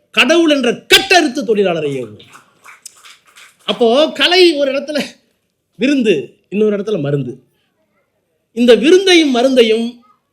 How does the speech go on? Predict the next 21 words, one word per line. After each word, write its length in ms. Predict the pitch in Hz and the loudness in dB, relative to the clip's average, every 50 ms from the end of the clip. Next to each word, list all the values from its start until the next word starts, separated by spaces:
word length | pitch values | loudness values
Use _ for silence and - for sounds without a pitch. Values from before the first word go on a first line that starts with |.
| _ _ _ _ _ _ _ _ _ _ _ | _ _ _ _ _ _ _ _ _ _ _
சமவெளியில் 640 | _ - - - 254 330 349 359 339 330 254 - 294 | _ -10 -4 -2 2 4 6 8 6 6 4 4 2
வைத்துக் 300 | 262 247 185 233 190 208 | 2 2 0 0 0 0
கொள்வதா, 360 | 208 196 185 175 175 185 196 202 208 196 - - _ _ _ _ | 2 2 2 0 0 0 -2 -2 -4 -6 -10 -18 _ _ _ _
அல்லது 240 | - 208 233 220 208 | -4 -2 -2 0 0
விருந்தை 320 | 240 294 311 320 320 277 | 0 0 0 0 0 0
கொஞ்சம் 240 | 247 254 240 233 190 | -2 -2 -4 -4 -4
தள்ளி 220 | 208 214 247 254 269 | -4 -6 -4 -2 0
வைத்துவிட்டு 680 | 254 233 - 190 220 208 151 170 214 220 226 226 220 - | 0 0 0 0 -2 -2 2 2 4 4 4 2 0 -4
மருந்தை 360 | 185 220 262 269 262 254 208 | -4 -2 -2 -2 -2 -4 -6
கூட்டுவதா 640 | - 226 220 170 220 202 185 185 185 196 202 202 - _ _ _ _ _ _ _ _ _ - | -6 -8 -8 -6 -2 -2 -2 -2 -2 -4 -6 -8 -10 _ _ _ _ _ _ _ _ _ -8
அப்படிங்கிறதா 440 | 196 190 226 220 208 202 220 196 | -6 -4 -4 -4 -4 -6 -8 -10
இப்ப 60 | 180 151 | -10 -12
பட்டிமன்றம். 440 | 160 143 160 143 139 110 98 95 - _ _ _ _ _ _ _ _ _ _ _ _ _ _ _ _ _ _ _ _ _ _ _ _ _ _ _ _ _ _ _ _ _ _ _ - | -12 -12 -12 -12 -12 -14 -14 -18 -20 _ _ _ _ _ _ _ _ _ _ _ _ _ _ _ _ _ _ _ _ _ _ _ _ _ _ _ _ _ _ _ _ _ _ _ -2
திராவிட 360 | 214 247 302 370 392 370 359 | 2 2 4 4 2 2 0
இயக்கம் 260 | 330 311 240 311 294 277 | 0 0 0 -2 0 0
எதெல்லாம் 540 | 262 262 302 311 311 311 311 330 320 285 | 2 2 2 2 2 2 2 2 0 0
மருந்தா 280 | 269 277 285 277 285 233 | 0 0 2 0 0 0
பார்த்தது, 260 | 262 254 208 262 262 254 | -2 -2 -2 -2 0 0
எதெல்லாம் 160 | 240 240 254 240 | -2 0 0 -2
விருந்தா 260 | 240 240 240 240 220 | -2 -2 -2 -4 -6
பார்த்தது? 500 | 190 208 - 202 190 190 208 208 - | -6 -8 -8 -8 -10 -12 -12 -14 -16